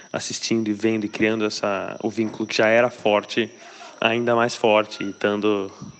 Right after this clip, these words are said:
tando lá o tempo todo, pra cada acordada, cada abraço, cada sorriso, bem próximo e bem junto. Acho que isso é uma coisa que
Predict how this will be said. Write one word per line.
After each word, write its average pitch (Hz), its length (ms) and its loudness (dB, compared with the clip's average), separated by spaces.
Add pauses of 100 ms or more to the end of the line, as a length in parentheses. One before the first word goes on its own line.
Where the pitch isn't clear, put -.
(640)
tando 113 240 2
lá 104 200 4
o 104 60 -2
tempo 117 280 -4
todo, 107 300 -2
pra - 140 -12
cada 98 240 -2
acordada, 101 800 -2
cada 101 340 -2 (960)
abraço, 113 640 -2 (580)
cada 104 240 -4
sorriso, 110 640 -4 (1120)
bem 131 400 4
próximo 120 440 2
e - 20 0
bem 113 240 0
junto. 113 340 -6
Acho - 120 -12
que 107 140 -6
isso 104 180 -6
é - 20 -2
uma 110 560 -6
coisa 101 260 -4
que 104 400 -4